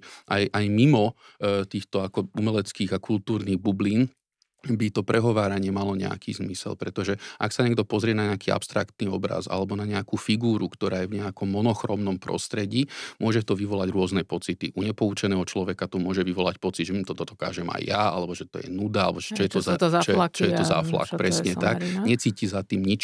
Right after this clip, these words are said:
Speaker 1: predtým a samozrejme nevie, čo prišlo
Speaker 2: A to
Speaker 1: za
Speaker 2: je
Speaker 1: tým.
Speaker 2: úplne relevantný prístup zase v podstate, že pokiaľ nemáš ten základ a tú vedomosť a tie poznatky, tak samozrejme, že ten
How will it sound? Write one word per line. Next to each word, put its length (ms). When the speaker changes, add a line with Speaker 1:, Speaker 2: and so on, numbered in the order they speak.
Speaker 1:
predtým 480
a 100
samozrejme 460
nevie, 240
čo 160
prišlo 320
Speaker 2:
A 80
to 80
Speaker 1:
za 80
Speaker 2:
je 0
Speaker 1:
tým. 80
Speaker 2:
úplne 240
relevantný 560
prístup 400
zase 240
v 80
podstate, 500
že 140
pokiaľ 480
nemáš 480
ten 240
základ 560
a 400
tú 100
vedomosť 600
a 80
tie 80
poznatky, 560
tak 320
samozrejme, 720
že 240
ten 240